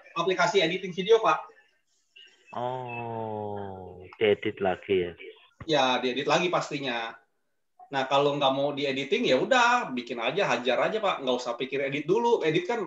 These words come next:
Speaker 1: lama, Pak.
Speaker 2: Iya.
Speaker 1: Iya kan?
Speaker 2: Nggak, saya
Speaker 1: Saya
Speaker 2: pernah
Speaker 1: edit
Speaker 2: buat itu polos, saya naikkan aja, Pak.
Speaker 1: Ya udah, nggak apa-apa. Polos naikin dulu aja untuk belajar, Pak. Nanti begitu udah
Speaker 2: Hmm.
Speaker 1: ba-, udah rame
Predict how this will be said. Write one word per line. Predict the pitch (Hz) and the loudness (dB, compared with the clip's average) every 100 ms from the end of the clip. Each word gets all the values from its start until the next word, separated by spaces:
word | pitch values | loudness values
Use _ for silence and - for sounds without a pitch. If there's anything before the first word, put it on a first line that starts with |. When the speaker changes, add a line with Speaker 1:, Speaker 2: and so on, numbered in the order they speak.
| - | -4
Speaker 1:
lama, | 131 170 190 170 | 0 0 2 2
Pak. | 143 - - _ _ _ _ _ _ - | 0 -2 -8 _ _ _ _ _ _ 0
Speaker 2:
Iya. | 104 90 85 | 2 2 -2
Speaker 1:
Iya | 120 117 | -6 -4
kan? | 131 - _ | -8 -10 _
Speaker 2:
Nggak, | 139 147 | -2 2
saya | 143 147 | 6 6
Speaker 1:
Saya | 175 - | 6 6
Speaker 2:
pernah | 143 143 | 4 0
Speaker 1:
edit | - | 2
Speaker 2:
buat | 143 139 | 2 2
itu | 156 156 - | 0 -2 6
polos, | 120 143 135 | 8 8 6
saya | 120 | 2
naikkan | 113 110 101 - 107 | 4 2 2 0 0
aja, | 120 - - 107 123 | -2 -4 -2 -2 -2
Pak. | - - _ | -4 -8 _
Speaker 1:
Ya | 160 190 | 4 6
udah, | 277 262 | 6 6
nggak | 151 120 | 2 0
apa-apa. | 107 156 - 147 139 165 - | 2 2 2 2 4 4 0
Polos | 127 143 - | -2 -2 -2
naikin | 143 143 131 | -4 -4 0
dulu | 135 | 2
aja | 165 180 | 4 4
untuk | 165 | 2
belajar, | 135 131 156 254 | 2 2 4 2
Pak. | - 143 143 - | 2 2 2 -2
Nanti | 135 131 214 156 | -6 -4 -6 -6
begitu | 135 147 135 | -6 -4 0
udah | 135 131 127 | 2 2 0
Speaker 2:
Hmm. | 127 | -2
Speaker 1:
ba-, | 120 120 120 127 | 0 2 0 -2
udah | 131 | 0
rame | 131 123 123 151 208 | 2 2 4 4 4